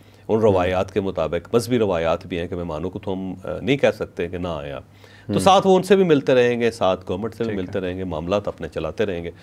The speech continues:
Speaker 1: तो मुझे
Speaker 3: ठीक
Speaker 1: लगता है
Speaker 3: है।
Speaker 1: मौलाना फजलुर रहमान साहब ना इस डायरेक्शन में जा रहे हैं। इमरान खान साहब को मौलाना फजलुर रहमान साहब ने ठीक-ठाक इस्तेमाल किया है और थका भी दिया उनको। वो जो कहा करते थे ना, हर बार मौलाना को मुख्तलिफ अलकाब से नवाजते थे,
Speaker 3: हम्म।
Speaker 1: अब देखें पाकिस्तान तहरीक इंसाफ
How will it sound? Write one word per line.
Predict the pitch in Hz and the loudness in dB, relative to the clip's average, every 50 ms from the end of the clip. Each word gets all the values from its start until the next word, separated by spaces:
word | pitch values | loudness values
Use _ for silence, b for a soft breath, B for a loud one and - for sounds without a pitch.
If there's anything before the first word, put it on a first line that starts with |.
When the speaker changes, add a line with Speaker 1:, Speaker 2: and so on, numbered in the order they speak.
| B B B B B | B B B B B
Speaker 1:
तो | - | -2
मुझे | 95 113 131 | 2 4 4
Speaker 3:
ठीक | 127 | 4
Speaker 1:
लगता | 117 - - 117 | 4 2 0 -2
है | 104 | -2
Speaker 3:
है। | 98 | 0
Speaker 1:
मौलाना | 98 101 101 | 0 0 0
फजलुर | 98 - 82 80 90 92 | -2 -2 -4 -4 -4 -4
रहमान | 92 87 82 78 78 | -4 -4 -4 -6 -6
साहब | - - 90 85 92 | -4 -4 -4 -4 -4
ना | 92 - - | -6 -10 -8
इस | - 104 - - | -10 -10 -8 -6
डायरेक्शन | 92 82 76 76 - - 95 90 | -6 -6 -6 -6 -8 -8 -8 -8
में | 87 80 | -6 -6
जा | 76 76 69 | -6 -8 -8
रहे | 71 80 85 | -8 -10 -12
हैं। | B B B B B B B B | B B B B B B B B
इमरान | 120 127 139 160 180 | 4 6 6 6 6
खान | - 160 143 | 4 2 2
साहब | 135 - 139 117 110 | 2 4 2 2 2
को | - - 113 110 113 110 b b b b b - | 2 0 0 0 0 -2 b b b b b 2
मौलाना | 110 113 123 131 | 4 4 4 4
फजलुर | 127 113 104 107 117 110 | 2 2 0 0 0 -2
रहमान | 113 98 90 92 90 | -2 -2 -2 -4 -2
साहब | - 101 98 98 101 | 0 0 0 0 -2
ने | 98 | -6
ठीक-ठाक | - - - 104 92 92 - - - - 113 113 120 131 131 123 117 104 - - | -8 -8 -6 -6 -6 -6 -8 -12 -2 2 4 6 6 6 6 4 4 2 0 -4
इस्तेमाल | 98 - - - 92 87 85 82 | -8 -8 -8 -8 -8 -6 -6 -6
किया | 87 - 87 85 101 | -8 -6 -4 -2 -2
है | 107 87 - b b b b b b b b b b - | -2 -2 -6 b b b b b b b b b b 0
और | - 98 104 104 - - | 2 4 4 2 0 -2
थका | 139 - 147 147 151 | 0 4 6 6 6
भी | 147 151 | 6 4
दिया | 117 104 90 87 85 | 2 2 -2 -4 -4
उनको। | 82 85 85 - 82 78 b b b b b b | -6 -8 -8 -8 -10 -10 b b b b b b
वो | 101 117 | 2 4
जो | 120 131 | 6 6
कहा | 127 123 131 156 | 6 6 6 6
करते | 151 156 143 - 165 170 | 6 4 2 2 2 2
थे | 170 240 | 2 2
ना, | 202 | 2
हर | 117 120 123 117 | 4 2 2 2
बार | 104 110 107 101 | 4 2 2 2
मौलाना | 98 95 98 95 98 95 101 101 | 0 -2 -2 -2 -2 -2 -2 -4
को | - 95 | -4 -4
मुख्तलिफ | 90 95 95 - - 107 101 95 - - | -4 -4 -4 -2 0 0 0 0 -2 -4
अलकाब | 120 104 92 - 90 90 90 | -6 -4 0 2 2 2 2
से | - - 101 | 0 -2 -4
नवाजते | 92 87 82 80 87 - - 92 85 | -2 0 0 0 0 -2 -4 -6 -6
थे, | - 80 | -6 -6
Speaker 3:
हम्म। | 71 - - 104 | -6 -2 2 2
Speaker 1:
अब | 107 101 | 2 2
देखें | 107 107 - - 104 | 2 0 0 -2 -2
पाकिस्तान | - 98 87 - - 101 95 92 | -2 -2 -2 -2 -4 -6 -6 -4
तहरीक | 90 92 85 85 82 85 | -2 -2 -2 -2 -2 -4
इंसाफ | 95 90 - 92 92 | -4 -2 0 0 0